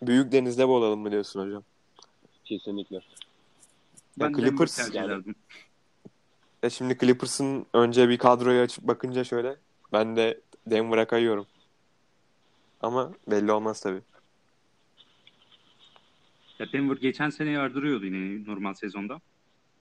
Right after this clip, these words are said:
Speaker 3: Playoff'larda Nurkic'siz Blazers'ı eleyemediler. Yani
Speaker 1: Evet.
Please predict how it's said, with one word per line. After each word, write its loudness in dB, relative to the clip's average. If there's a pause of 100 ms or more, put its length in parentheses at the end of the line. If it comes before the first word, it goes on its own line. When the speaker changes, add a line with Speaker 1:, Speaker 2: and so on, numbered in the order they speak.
(960)
Speaker 3:
Playoff'larda -2
Nurkic'siz -4 (1160)
Blazers'ı 2
eleyemediler. -2 (1500)
Yani 2
Speaker 1:
Evet. 4